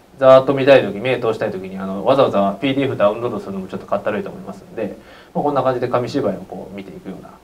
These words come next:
形で見れます。で、動画もまあ実際こう喋ってる様子はここから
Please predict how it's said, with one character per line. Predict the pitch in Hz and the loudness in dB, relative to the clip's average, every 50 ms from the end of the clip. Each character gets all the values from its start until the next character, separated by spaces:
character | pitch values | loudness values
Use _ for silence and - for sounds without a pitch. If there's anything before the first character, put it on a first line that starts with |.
| _ - | _ -14
形 | 104 98 95 - - | -14 -14 -14 -16 -18
で | - 92 90 87 | -18 -18 -14 -10
見 | 95 92 | -10 -10
れ | - - | -10 -10
ま | - - - | -14 -16 -20
す。 | - - - - - | -20 -20 -20 -6 -4
で、 | 196 185 | 0 4
動 | 180 180 190 190 | 6 8 8 10
画 | 196 196 | 10 8
も | 185 185 | 8 8
ま | 180 185 180 | 8 6 6
あ | 139 | 6
実 | 120 117 | 4 0
際 | - - 135 131 123 | 0 2 2 2 2
こ | 127 123 | 2 0
う | 123 | -2
喋 | 135 131 139 139 | 0 0 0 -2
っ | 135 | -2
て | 117 | -6
る | 98 101 | -8 -10
様 | 101 101 98 | -10 -12 -8
子 | - 135 | -6 -6
は | 131 | -4
こ | - - | -4 -6
こ | - - | -4 -4
か | 95 | -4
ら | 98 - - | -4 -4 -6